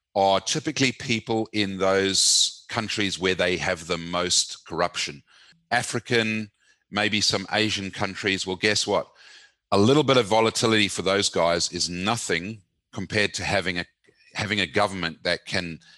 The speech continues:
at any moment, completely debase your currency, exactly like what happened in Zimbabwe, which is actually where I'm from. So, you know, you've got people in those kinds of countries that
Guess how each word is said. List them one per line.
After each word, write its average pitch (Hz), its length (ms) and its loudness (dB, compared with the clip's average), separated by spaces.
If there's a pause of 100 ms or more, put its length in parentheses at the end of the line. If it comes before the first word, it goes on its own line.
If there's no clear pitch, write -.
at 98 140 -2
any 107 320 0
moment, 98 560 -2 (340)
completely 98 520 0
debase 95 480 -2
your - 80 -10
currency, 95 560 -4
exactly 110 420 0
like 95 220 2
what 87 160 -4
happened 92 260 -6
in 80 140 -8
Zimbabwe, 78 440 -2
which 85 200 -6
is 78 80 -6
actually 80 260 -6
where 73 160 -4
I'm 71 100 -10
from. 80 400 -4 (640)
So, 98 320 2
you 95 280 -2
know, 95 180 0 (460)
you've 107 220 -2
got - 220 -2
people 165 320 -2
in 120 80 0
those 107 240 2
kinds 117 320 0
of - 80 -14
countries 95 420 -4
that 90 160 0